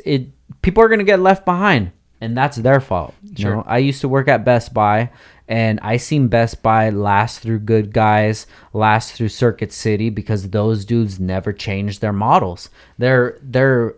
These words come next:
Speaker 1: signage, their stands, their, their product placement looked the same since the early
Speaker 2: Yeah,
Speaker 1: nineties.
Speaker 2: yeah, yeah.
Speaker 1: So if that's, if that's your idea, you're out, dude.
Speaker 2: Right.
Speaker 1: You're out. If you don't know how to change, if your business model isn't fluid and you're trying to figure out new things,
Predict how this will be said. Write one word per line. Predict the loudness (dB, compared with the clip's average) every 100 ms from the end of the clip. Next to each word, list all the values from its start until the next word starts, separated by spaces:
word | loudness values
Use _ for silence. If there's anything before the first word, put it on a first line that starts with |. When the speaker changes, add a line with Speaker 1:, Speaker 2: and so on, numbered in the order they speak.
| -14
Speaker 1:
signage, | -8 0 2 2 2 0 -2
their | -2 -2
stands, | -4 -6 -2 0 0 -4 -2
their, | 0 2 2 -2 -8
their | -6 -4
product | 0 4 4 2 -2
placement | -4 -4 -4 -6 -6 -16 -20 _ _ -8
looked | -2 -2 -2
the |
same | -4 -2 -2 -2 -6 _ -14
since | -4 -4 -2
the | -4
early | 0 0 2
Speaker 2:
Yeah, |
Speaker 1:
nineties. | 2 2 0 -6 -10
Speaker 2:
yeah, | -8
yeah. | -4
Speaker 1:
So | 6 6 6 2 -10 -6
if | -4 0
that's, | 2 0 -4 -14 -6
if | -4
that's | 0 0 0
your | 2 4
idea, | 4 2 -2 0 0 -2 _ _
you're | 0 4
out, | 6 4 2
dude. | 0 -2 -4
Speaker 2:
Right. | -8 -6 -6 -2
Speaker 1:
You're | 2 4
out. | 2 2
If | -2 -2
you | -2
don't | 0 0
know | 0
how | 0
to | 0
change, | -4 -6 -4 -4
if | -4 -4
your | -2
business | 0 0 -2 -4 -6
model | -2 2 4
isn't | 4 2 0 -4
fluid | -6 -2 0 2 0
and | 0
you're | 0 -2
trying | -2 -4
to |
figure | -4 -4 0 2
out | 2 0
new | -4
things, | -4 -6 -6